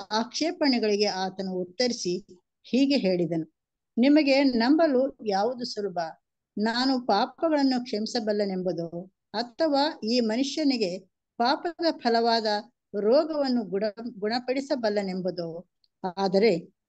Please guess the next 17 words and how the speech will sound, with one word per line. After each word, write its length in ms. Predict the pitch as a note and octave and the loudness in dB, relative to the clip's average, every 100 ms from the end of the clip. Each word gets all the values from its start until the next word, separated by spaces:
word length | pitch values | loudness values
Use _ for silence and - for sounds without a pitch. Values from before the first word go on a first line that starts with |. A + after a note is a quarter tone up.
| - | -2
ನನಗೆ 320 | B3 D4 C#4 | 2 4 4
ಪಾಪಗಳನ್ನು 960 | B3+ A3+ B3+ D#4+ E4 D4 C4+ B3+ B3+ - | 2 2 2 2 2 4 2 0 -2 -6
ಕ್ಷಮಿಸುವ 640 | _ - G#3 C4+ C#4+ C4 G3+ | _ -4 -2 -2 -2 -4 -4
ಅಧಿಕಾರವಿದೆ 880 | F#3 G#3 A#3 A#3+ C#4+ B3 A3 A3+ G3+ | -2 -4 0 0 0 -2 -2 -2 -2
ಎಂಬುದನ್ನು 680 | G3+ G3 G3 G3 F#3+ G3 | -4 -6 -6 -6 -6 -8
ತೋರಿಸಿಕೊಡಲು 1040 | - G#3 B3 A#3+ - - F3 F3 G#3 E3 - _ _ - | -4 0 2 0 -4 -4 -4 -2 -2 -4 -8 _ _ -2
ನಾನು 560 | G#3 A3+ C#4+ F4 D#4+ - | 0 2 2 2 0 0
ಈ 300 | B3 C4+ F#3+ | 0 0 0
ಗುಣಪಡಿಸುವಿಕೆಯನ್ನು 1300 | A3 D4 C#4+ C4+ A#3+ B3 B3 A3+ - G#3+ G3 F#3+ | 0 0 0 -2 -2 -6 -6 -8 -2 -2 -2 -4
ಮಾಡುವೆನು 640 | F3+ F#3+ G#3+ G#3 G#3 D#4 - _ _ - | -4 -2 -2 -2 -2 -6 -10 _ _ -4
ಮತ್ತು 600 | C4 D#4+ - D4+ D#4+ - A3+ | -2 -2 -4 -4 -4 -8 -6
ಇದರ 260 | A3 A3 G#3+ | 0 2 2
ನೆರವೇರುವಿಕೆಯೇ 1120 | G3+ G#3 B3+ D#4 D4+ B3+ B3 A3+ B3+ F#3+ F3+ _ _ - | 2 2 2 2 0 -2 -2 0 2 0 -4 _ _ -6
ನಾನು 420 | G#3+ G#3+ G#3 G#3 G#3+ A3 - - F#3+ | -2 -2 -2 -4 -8 -16 -16 -2 4
ದೇವದೂಷಣೆ 720 | A#3+ D#4 C4 B3 B3 A3+ G#3+ | 4 2 0 -2 -2 -4 -4
ಮಾಡಲಿಲ್ಲವೆಂಬುದಕ್ಕೆ 1400 | F#3+ G3+ A3+ A3 G#3+ G#3 G3 F#3+ F#3+ F#3+ G#3+ G3+ F#3 F#3+ | -4 -4 -2 -4 -2 -2 -2 -4 -6 -6 -10 -8 -6 -4
ಸಾಕ್ಷಿಯಾಗಿದೆ. 1000 | F#3+ G3 G#3 - A3 F3 E3+ D#3+ D#3+ | -4 -4 -4 -6 -4 -4 -4 -8 -12